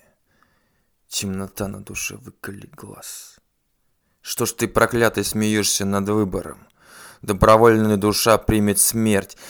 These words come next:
Я хотел кем-то стать, познакомившись с демоном, что не может на месте сидеть.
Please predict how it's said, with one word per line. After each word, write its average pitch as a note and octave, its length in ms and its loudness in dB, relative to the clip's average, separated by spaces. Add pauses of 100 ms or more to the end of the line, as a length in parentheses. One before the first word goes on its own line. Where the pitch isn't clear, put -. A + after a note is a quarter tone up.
(120)
Я G#2+ 120 0
хотел B2+ 340 2
кем-то A#2+ 360 0
стать, - 400 0
познакомившись G#2 1000 -2
с F#2+ 40 -14
демоном, G2 720 -6 (680)
что - 260 -14
не G2 120 -4
может G2 400 -6
на G2 120 -6
месте G2 420 -8
сидеть. - 580 -16